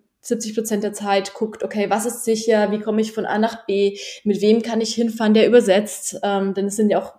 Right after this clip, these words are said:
internationale Medien im Land, im Land und so viele Menschen, äh, die übersetzen, gibt es halt dann einfach irgendwann nicht mehr.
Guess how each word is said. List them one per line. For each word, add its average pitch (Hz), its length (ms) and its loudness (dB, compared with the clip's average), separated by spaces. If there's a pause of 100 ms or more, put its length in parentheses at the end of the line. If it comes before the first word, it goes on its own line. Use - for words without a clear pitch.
(300)
internationale 190 680 0
Medien 196 260 -2
im 190 120 0
Land, 202 440 0
im 208 120 -2
Land 202 240 -2
und 202 180 -2 (400)
so - 140 -10
viele 202 180 -2
Menschen, 202 640 0
äh, 190 240 -6
die 185 100 -6
übersetzen, 190 480 0
gibt 214 180 -2
es 220 120 0
halt 175 160 2
dann - 80 -6
einfach 170 340 -10
irgendwann 175 320 -6
nicht 175 180 -6
mehr. 208 220 -2